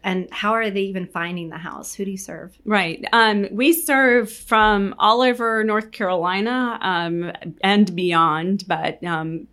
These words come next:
Speaker 2: heavy focus on North Carolina because we align with the U N C Children's Hospital,
Speaker 1: Mm-hmm.
Speaker 2: which is the state children's hospital. So, um, you know, we see all diagnoses. A lot of the,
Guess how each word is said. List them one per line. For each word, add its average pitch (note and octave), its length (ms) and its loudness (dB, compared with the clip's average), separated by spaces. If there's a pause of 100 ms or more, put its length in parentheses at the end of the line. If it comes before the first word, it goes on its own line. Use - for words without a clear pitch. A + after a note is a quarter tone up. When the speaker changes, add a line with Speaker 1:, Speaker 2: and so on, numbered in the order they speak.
(100)
Speaker 2:
heavy G#3 280 -4
focus F3+ 400 -4
on E3+ 120 -2
North F3 200 -6
Carolina E3 580 -2
because E3 400 -4
we F3+ 120 -2
align E3 500 -4
with D#3+ 220 -8
the E3+ 100 2
U E3 280 2
N F3 120 0
C G#3+ 160 4
Children's A#3+ 340 4
Hospital, B3 460 4
Speaker 1:
Mm-hmm. G#3 300 -6
Speaker 2:
which F#3+ 140 2
is F#3 120 2
the F3+ 80 -2
state - 320 0
children's D3 360 -4
hospital. C#3+ 520 -6
So, E3+ 480 4 (400)
um, E3+ 480 4 (260)
you G3+ 100 2
know, F3+ 120 4
we G#3 160 2
see G#3 880 4 (100)
all G3 460 6
diagnoses. F#3+ 760 0
A F#3+ 40 -2
lot F#3+ 240 4
of A3 140 -4
the, G3+ 180 -2